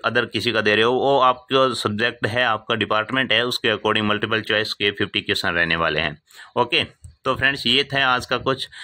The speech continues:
तो आपको है करना क्या है, आपको कुछ नहीं करना, simply आज जो है मैं आपको ये लिंक प्रोवाइड करूँगा। तो इस सबसे नीचे स्क्रॉल करोगे तो यहाँ आएगा डाउनलोड नोटिफिकेशन,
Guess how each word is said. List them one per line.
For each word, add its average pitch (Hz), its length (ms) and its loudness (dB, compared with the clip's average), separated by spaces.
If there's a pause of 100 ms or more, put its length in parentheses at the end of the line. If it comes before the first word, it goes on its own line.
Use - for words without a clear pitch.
(240)
तो 135 60 2
आपको 127 300 2
है 143 160 2
करना 135 320 -2
क्या 131 180 -2
है, 139 100 2
आपको 127 300 -4
कुछ 135 240 -4
नहीं 147 140 2
करना, 117 240 0
simply 131 420 0
आज 127 200 0
जो 131 120 0
है 127 200 0
मैं 127 140 0
आपको 117 260 0
ये 117 120 4
लिंक 110 340 -2
प्रोवाइड 123 280 0
करूँगा। 113 260 0
तो 135 120 0
इस - 160 -2 (200)
सबसे 139 320 0
नीचे 127 280 0
स्क्रॉल 135 380 0
करोगे 127 400 0 (360)
तो 127 60 2
यहाँ 139 240 2
आएगा 123 300 -2
डाउनलोड 123 720 -2
नोटिफिकेशन, 127 920 0